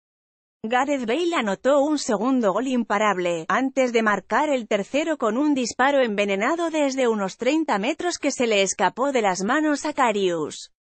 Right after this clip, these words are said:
Los doctores dijeron que el estado del portero de veinticuatro años ha mejorado desde el incidente.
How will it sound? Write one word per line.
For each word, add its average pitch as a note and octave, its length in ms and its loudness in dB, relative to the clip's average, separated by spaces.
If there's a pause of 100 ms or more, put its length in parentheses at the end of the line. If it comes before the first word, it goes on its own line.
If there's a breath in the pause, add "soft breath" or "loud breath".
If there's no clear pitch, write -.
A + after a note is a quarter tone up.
(480)
Los G#3 300 0
doctores G#3+ 580 0
dijeron A3+ 540 0
que G#3 200 -2
el G3+ 80 0
estado B3 440 0
del A3 180 -2
portero B3+ 560 0
de B3+ 100 4
veinticuatro A#3 800 0
años C#4 480 2
ha C4+ 80 0
mejorado A#3+ 640 0
desde C4+ 420 2
el B3+ 120 2
incidente. G3+ 920 -2